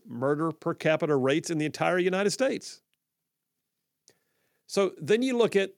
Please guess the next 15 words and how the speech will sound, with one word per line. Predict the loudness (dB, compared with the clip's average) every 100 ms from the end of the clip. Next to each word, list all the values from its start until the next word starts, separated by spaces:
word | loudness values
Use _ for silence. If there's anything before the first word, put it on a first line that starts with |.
| -10
the | -6
suburbs, | -2 0 2 2 0 -2
and, | 0
"Oh, | 2 4 4
it's | 2
racism. | -2 0 2 4 6 4 2 0 2 0 0
Oh, | 4 6 8 8 6 6
they | 6 4
wa-, | 4 2 2
oh, | 4 6 6 4
they | 4 4
wanna | 4 2 2
go | 0 2 4 4
live | 4 4 4 2
somewhere | 2 0 2 4 4 4 4 2 -2